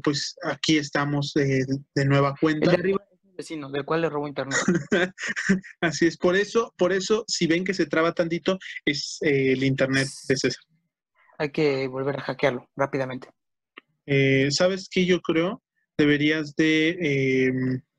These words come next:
Speaker 1: eh, se me fue porque es ilegal, entonces no lo podemos decir.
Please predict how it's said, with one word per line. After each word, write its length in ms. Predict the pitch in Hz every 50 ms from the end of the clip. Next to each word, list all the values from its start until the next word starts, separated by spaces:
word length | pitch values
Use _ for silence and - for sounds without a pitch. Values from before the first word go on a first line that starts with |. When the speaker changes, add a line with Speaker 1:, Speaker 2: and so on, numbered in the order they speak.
| _ _ _ _ _ _ _ _ _ _ _ _ _ _ _ _ _ _ _ _ _ _ - - - - - _ _ _ _ _ _ _ _ _ _ _ _ _
Speaker 1:
eh, 880 | 208 180 156 147 147 143 139 139 135 135 135 135 135 135 135 131 131 131 131 131 127 - _ _ _ _ _ _ _ _ _ _ _ _ _ _ _ _ _ _ _ _ _ - - - - - - - -
se 160 | - - -
me 100 | 113 143
fue 180 | 165 196 202 196
porque 320 | - 180 160 - 165 170
es 140 | 165 165 -
ilegal, 360 | 190 175 170 156 160 160 156
entonces 260 | 147 147 143 160 156 160
no 80 | 160
lo 100 | 160 151
podemos 300 | 151 151 147 147 143 139
decir. 340 | 135 127 - 127 120 - -